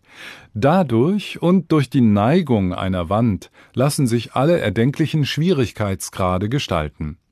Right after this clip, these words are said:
Eigentlich sollte laut einem Beschluss der Vollversammlung des Internationalen Olympischen Komitees, I O C, aus dem Jahr zweitausendsechzehn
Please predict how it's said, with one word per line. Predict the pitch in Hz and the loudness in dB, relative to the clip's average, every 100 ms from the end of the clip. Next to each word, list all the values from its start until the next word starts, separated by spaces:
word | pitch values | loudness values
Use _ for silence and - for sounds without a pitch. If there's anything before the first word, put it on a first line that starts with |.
| _ _ - - - | _ _ -20 -20 -2
Eigentlich | 123 147 156 151 143 117 | 2 2 2 0 0 -2
sollte | - 117 113 - 117 110 98 | 0 2 2 2 2 2 0
laut | 113 104 104 | -2 0 0
einem | 107 101 95 | -2 0 2
Beschluss | 95 - 143 151 - | 0 0 0 0 -4
der | - 95 92 | -4 -2 -2
Vollversammlung | - 147 139 107 107 104 104 | 0 0 0 0 2 2 0
des | 101 - | -2 -2
Internationalen | 147 151 131 104 - 107 92 107 117 110 | -2 2 2 0 0 -2 0 2 0 0
Olympischen | 98 101 131 127 113 | 0 0 0 -4 -4
Komitees, | 92 98 90 85 104 104 135 180 - - - | -2 0 0 -2 0 2 2 -2 -8 -10 -2
I | 107 110 | -2 -2
O | 117 98 | -4 -4
C, | 90 - 117 120 156 - - - - | -6 -2 2 4 2 -2 -14 -10 0
aus | 123 - | 0 2
dem | 113 95 | 2 2
Jahr | 90 85 85 | 2 0 0
zweitausendsechzehn | - 98 87 95 85 85 85 107 110 - - - - 135 135 143 151 | -4 -4 -4 -2 -4 -2 -2 0 0 -2 -8 -8 -2 0 2 2 0